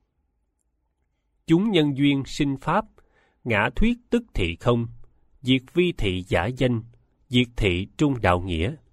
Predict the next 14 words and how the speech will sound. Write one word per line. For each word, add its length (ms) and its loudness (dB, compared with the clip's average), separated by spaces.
Pháp 440 -2
do 120 2
các 240 -2
nhân 200 0
duyên 200 0
sinh 260 -4
ra, 320 0
nên 180 2
ta 160 -2
nói 360 -4
Pháp 200 -2
ấy 320 -2
là 180 -2
không. 260 0